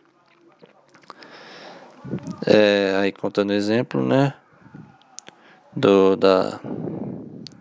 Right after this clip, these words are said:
da Bíblia, né, da história quando Je-, é, de, em Marcos dez, quando Jesus passava por Jericó, um cego que assentado,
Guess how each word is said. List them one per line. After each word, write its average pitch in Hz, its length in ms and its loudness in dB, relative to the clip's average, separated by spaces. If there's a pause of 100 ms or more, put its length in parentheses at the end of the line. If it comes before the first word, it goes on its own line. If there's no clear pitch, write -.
(280)
da 101 140 2
Bíblia, 123 460 4
né, 139 200 -4 (2250)
da 113 160 0
história 101 360 2
quando 104 260 -4
Je-, 101 340 -4
é, 104 240 2
de, 101 140 -10
em 101 320 -12
Marcos 107 500 -2
dez, 110 680 -2 (1600)
quando 107 200 2
Jesus 107 320 2
passava 107 360 2
por 107 100 -8
Jericó, 107 600 0 (200)
um 117 160 -6
cego 127 640 -2
que 127 100 -4
assentado, - 1300 -6